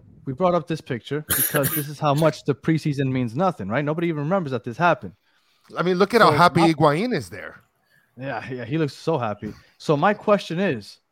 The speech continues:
Speaker 1: if preseason doesn't matter, should we take Stefanelli looking good in the preseason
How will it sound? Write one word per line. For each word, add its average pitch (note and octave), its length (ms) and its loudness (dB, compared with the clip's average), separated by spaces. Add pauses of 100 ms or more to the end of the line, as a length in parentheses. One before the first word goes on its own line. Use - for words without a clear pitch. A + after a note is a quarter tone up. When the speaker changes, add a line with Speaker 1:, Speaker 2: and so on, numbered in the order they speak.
(160)
Speaker 1:
if D3 180 -4
preseason G#3 440 -2
doesn't D#3 300 -2
matter, C#3 500 -2 (540)
should D#3 240 -8
we E3+ 160 -4
take F#3 300 -8
Stefanelli D#3 600 -4
looking C#3+ 340 -4
good C#3+ 160 2
in D3+ 100 -2
the A#2+ 80 -4
preseason C3+ 880 -4